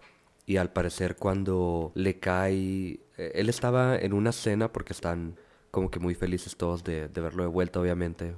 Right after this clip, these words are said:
No, no apareció muerto. Entonces tienen una cena en su casa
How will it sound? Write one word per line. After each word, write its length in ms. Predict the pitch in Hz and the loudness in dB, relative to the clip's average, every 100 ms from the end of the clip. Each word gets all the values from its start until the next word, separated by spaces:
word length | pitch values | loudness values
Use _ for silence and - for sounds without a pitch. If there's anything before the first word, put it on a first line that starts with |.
| - | -12
No, 240 | 78 78 78 | -8 -8 -4
no 140 | 82 | -2
apareció 360 | 82 85 82 90 | 0 -2 0 2
muerto. 440 | 90 90 - 90 - - - | 2 2 -2 -8 -10 -20 -10
Entonces 400 | 85 85 87 92 | -8 -4 -2 -2
tienen 260 | - 92 90 | 0 2 2
una 160 | 90 95 | 0 0
cena 220 | 92 92 | 0 -2
en 80 | 95 | -2
su 100 | 92 | -2
casa 400 | 92 - 92 | -2 -2 -6